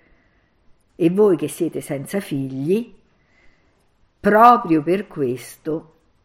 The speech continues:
siete chiamati a vivere questo tipo di paternità e a essere segno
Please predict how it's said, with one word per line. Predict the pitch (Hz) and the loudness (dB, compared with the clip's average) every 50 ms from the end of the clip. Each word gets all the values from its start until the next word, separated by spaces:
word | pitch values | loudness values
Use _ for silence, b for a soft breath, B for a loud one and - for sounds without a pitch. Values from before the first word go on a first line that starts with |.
| - - | -20 -20
siete | _ - - 180 156 - 160 | _ -6 -4 -4 -2 -2 -4
chiamati | 147 - 190 185 165 135 120 117 - 170 | -4 -4 -4 -4 -4 -6 -8 -8 -8 -8
a | 160 160 | -8 -8
vivere | 156 151 147 151 151 135 135 135 139 131 135 147 147 165 160 - | -8 -6 -4 -4 -2 -4 -4 -4 -4 -4 -2 -2 -4 -4 -6 -12
questo | - - 151 143 - - 151 | -12 -10 -10 -10 -8 -10 -10
tipo | - 151 - - 147 | -8 -10 -8 -8 -10
di | 147 190 | -10 -10
paternità | - 139 135 - 143 143 139 143 135 123 131 - 143 147 165 - _ _ _ _ _ _ _ _ _ _ _ _ _ _ _ _ | -10 -12 -10 -10 -12 -12 -12 -12 -14 -14 -14 -16 -18 -20 -20 -20 _ _ _ _ _ _ _ _ _ _ _ _ _ _ _ _
e | - 170 | -2 0
a | 165 156 | 0 0
essere | 151 139 147 - - 185 175 185 190 | -2 -4 -8 -6 -6 -4 -2 -2 -2
segno | - - 208 196 180 165 160 160 160 160 180 202 208 208 B | -2 2 4 4 4 4 2 0 -2 -2 -4 -4 -4 -6 B